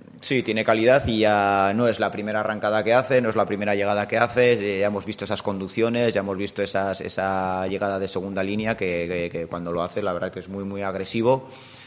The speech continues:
y, y además de ag-, digo, cuando digo agresivo es de, con la convicción con la que va, porque luego ya sabemos que, que tiene mucha calidad, tiene pausa, tiene, tiene temple cuando tiene la pelota y, bueno, pues creo que, que sí, que ha jugado un,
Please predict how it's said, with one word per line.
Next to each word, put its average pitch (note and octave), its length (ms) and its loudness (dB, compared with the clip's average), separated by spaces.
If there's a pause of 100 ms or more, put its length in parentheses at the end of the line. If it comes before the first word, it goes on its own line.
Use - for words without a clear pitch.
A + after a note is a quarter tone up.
(260)
y, F#2+ 480 0
y F2 180 -2
además F2 280 -4
de G#2 80 0
ag-, G2 200 -2
digo, F#2+ 220 -2
cuando E2 180 -8
digo F2+ 160 -2
agresivo G2+ 400 -2
es F#2+ 60 -6
de, F2 340 -2
con F2+ 120 -6
la E2+ 80 -6
convicción F2 420 -10
con F#2 80 -6
la F2 80 -8
que E2+ 100 -6
va, F2 300 -6
porque - 180 -12
luego E2 460 -4
ya E2 100 -8
sabemos E2 300 -12
que, E2 120 -14
que - 100 -14
tiene E2+ 180 -10
mucha E2+ 240 -12
calidad, F#2+ 480 -4
tiene F2 180 -12
pausa, F#2+ 540 -4
tiene, F2 340 -14
tiene E2+ 200 -12
temple G2+ 500 -4 (480)
cuando F2 200 -4
tiene F2+ 180 -8
la D#2+ 80 -10
pelota - 360 -8
y, E2+ 220 -8
bueno, E2+ 280 -10
pues - 140 -14
creo E2+ 200 -10
que, D#2+ 420 -8
que F2 80 -10
sí, G2 160 -8
que - 100 -10
ha F2+ 40 -10
jugado F2 280 -2
un, F2 380 -10